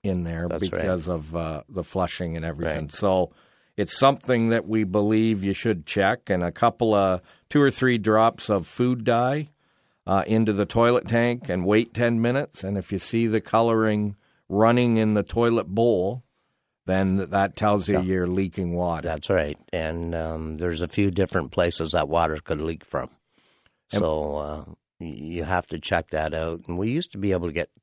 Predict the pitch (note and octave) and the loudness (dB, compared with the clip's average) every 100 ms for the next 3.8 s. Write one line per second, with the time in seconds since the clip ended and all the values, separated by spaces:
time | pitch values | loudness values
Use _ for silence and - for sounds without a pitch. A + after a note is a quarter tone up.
0 | - F#2+ F#2 F#2 - E2 D2 C#2+ D2 - | -6 -2 0 -2 -4 -2 -2 -4 -8 -10
1 | - - D#2 D#2+ D#2 F2+ E2+ E2 E2 D#2+ | -12 -6 -4 -4 -2 -2 -2 -4 -4 -4
2 | D2 D#2 D#2+ E2+ - D#2+ D#2 D#2+ D#2 D#2 | -4 -6 -6 -4 -4 -4 -4 -6 -4 -4
3 | D2 D2+ D2 - _ - D#2 | -4 -4 -6 -10 _ -4 -4